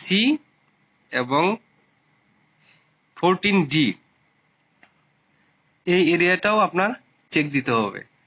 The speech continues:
তো এই ছিল আজকে আমাদের ভিডিও। তো আমরা চেষ্টা করব পরবর্তীতে এই প্রত্যেকটা ভিডিও,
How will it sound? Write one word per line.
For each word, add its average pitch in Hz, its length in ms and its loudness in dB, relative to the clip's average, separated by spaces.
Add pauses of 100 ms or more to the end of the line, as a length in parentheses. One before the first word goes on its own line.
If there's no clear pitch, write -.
(960)
তো 131 100 -4 (420)
এই 170 160 0
ছিল 190 280 0
আজকে 180 300 -2
আমাদের 175 380 2 (920)
ভিডিও। 160 420 2 (480)
তো 131 220 0
আমরা 196 520 2 (420)
চেষ্টা 214 260 0
করব 208 260 2
পরবর্তীতে 208 680 0 (280)
এই 156 200 0
প্রত্যেকটা 190 560 -2
ভিডিও, 180 580 0